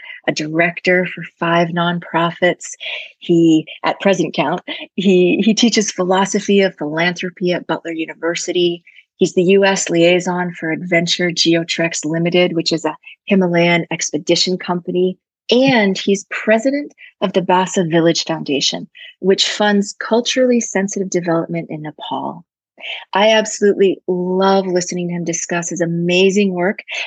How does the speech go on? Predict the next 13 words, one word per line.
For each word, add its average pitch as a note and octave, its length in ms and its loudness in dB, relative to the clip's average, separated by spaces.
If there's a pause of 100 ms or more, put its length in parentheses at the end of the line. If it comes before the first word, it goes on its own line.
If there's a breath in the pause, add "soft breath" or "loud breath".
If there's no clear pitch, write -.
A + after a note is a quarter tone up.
(120)
the F#3 60 2
little F3+ 280 4
that F3+ 100 0
I've F3 140 2
been E3+ 160 -2
privileged F#3 680 0
to E3 80 -2
get - 180 0
my D#3+ 100 -2
ears A3+ 420 4
around, E3 380 2
you F#3+ 100 0
know, F#3 200 0